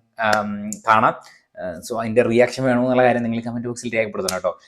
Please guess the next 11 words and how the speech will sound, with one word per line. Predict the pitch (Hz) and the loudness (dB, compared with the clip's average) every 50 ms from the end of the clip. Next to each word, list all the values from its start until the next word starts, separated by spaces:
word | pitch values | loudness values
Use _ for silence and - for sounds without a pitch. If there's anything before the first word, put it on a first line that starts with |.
| _ - | _ -4
അതുപോലെ | 135 165 170 185 185 | 0 4 4 6 6
തന്നെ | 208 214 | 6 6
ബിഗ് | 196 185 165 165 | 6 4 4 4
ബോസ് | 196 220 214 202 | 4 6 6 4
മലയാളം | 196 190 190 190 196 190 | 4 6 6 4 4 2
സീസൺ | 190 180 190 190 | 0 0 0 2
ഫൈവ് | 190 196 185 185 185 185 - | 4 6 6 6 4 4 2
കണ്ട | 160 165 170 170 | 0 -2 2 2
ഒരു | 185 170 165 160 | 2 2 2 0
വ്യക്തിയാണെങ്കിൽ, | 151 - - _ 151 147 143 139 139 135 143 147 143 143 - - _ _ _ _ _ 110 | -2 -4 -6 _ 2 2 2 2 2 2 2 2 0 0 -8 -18 _ _ _ _ _ -4
ആ, | 110 107 110 113 117 - | -2 0 0 0 -2 -4